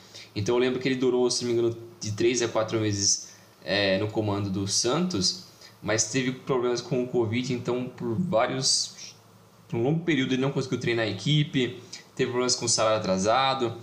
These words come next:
então foi uma, uma confusão durante todo o período que ele ficou no Santos, por mais que foi um período curto,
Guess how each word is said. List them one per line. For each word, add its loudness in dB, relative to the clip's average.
então -2
foi 0
uma, 0
uma -2
confusão 0
durante -2
todo 0
o 0
período -4
que -6
ele 0
ficou -4
no 0
Santos, -2
por -8
mais 0
que -8
foi -2
um 0
período 2
curto, -2